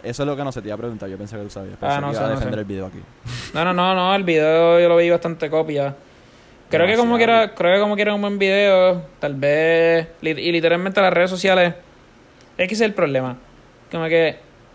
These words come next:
Speaker 2: si tú, eh, tienes un video en televisión, que la mayoría de los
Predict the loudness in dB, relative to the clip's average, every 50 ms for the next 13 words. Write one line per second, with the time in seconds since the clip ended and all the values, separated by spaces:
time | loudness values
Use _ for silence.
0 | _ -20 -16 -4 -2 -2 0 0 2 2 4 2 2 2 0 0 0 0 0 0
1 | 0 0 2 2 4 4 4 4 4 4 4 2 0 -8 -16 -20 -20 -20 -20 -20
2 | -20 _ -20 -20 -20 -20 -18 -18 -18 -18 _ -8 -6 -4 -2 0 2 2 2 0
3 | 0 0 0 0 0 0 0 0 2 2 2 2 0 -2 -2 -2 -2 0 0 0
4 | 2 2 2 4 4 4 4 2